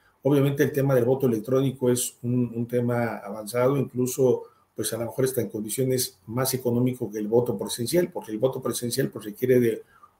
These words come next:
una estructura mucho más amplia. Te pongo, te pongo el ejemplo, eh, de la votación en el Sindicato del Seguro Social, en donde... Allí hay treinta mil centros de trabajo y se concentraron en ochocientos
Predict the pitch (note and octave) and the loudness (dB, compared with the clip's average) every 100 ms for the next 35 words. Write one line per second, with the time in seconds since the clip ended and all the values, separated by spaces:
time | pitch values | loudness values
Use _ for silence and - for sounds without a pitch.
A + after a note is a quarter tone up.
0 | - B2+ C#3 - A2 G#2 B2+ C3 B2+ A2+ | -2 0 2 0 -4 -2 2 2 2 -4
1 | A2 G#2+ A#2 A2+ A#2+ - D3 D#3+ A#2+ G#2+ | -12 -12 -10 -6 -4 0 0 0 -4 -8
2 | - _ _ _ _ B2 B2+ C#3 C#3+ C3+ | -10 _ _ _ _ 0 4 8 10 10
3 | - - A#2 G#2+ C3+ C3+ A#2+ - B2 B2 | 8 0 -6 2 4 6 4 4 2 4
4 | C3 B2 A#2 A2+ - A2+ G#2+ G#2 - A2 | 6 8 8 6 -2 -4 -2 -4 -6 -6
5 | G#2+ G#2 G#2 G#2+ G#2+ B2 B2 A#2 G#2+ G2+ | -4 -2 -2 -2 -2 2 2 2 0 -4
6 | G#2 G2+ A#2 - G#2+ - A2+ A#2+ A#2+ - | -6 -2 -2 0 -2 0 2 2 2 2
7 | A#2+ A#2 G#2 G#2+ G#2+ A2 G#2 - _ _ | 4 4 2 -2 -4 -4 -6 -10 _ _
8 | _ _ A2+ B2 C3+ B2+ B2+ C3+ C3 A2+ | _ _ -2 2 6 6 6 6 2 -4
9 | A2 G#2 A#2 A#2+ C3+ C#3+ C3+ - B2 - | -4 -4 -4 0 2 2 2 0 0 0
10 | C3 C3+ B2+ B2+ B2 D3+ - - A2+ G2+ | 0 2 4 4 4 2 -2 -4 -6 -4
11 | A2+ G#2+ G#2+ A#2+ A2 A#2+ B2+ C3 A2 G#2+ | -4 -6 -8 -8 -4 2 4 4 2 -2
12 | G#2 G#2+ - A#2+ B2 B2 B2+ B2+ - | -6 -6 -2 0 -2 2 2 2 -4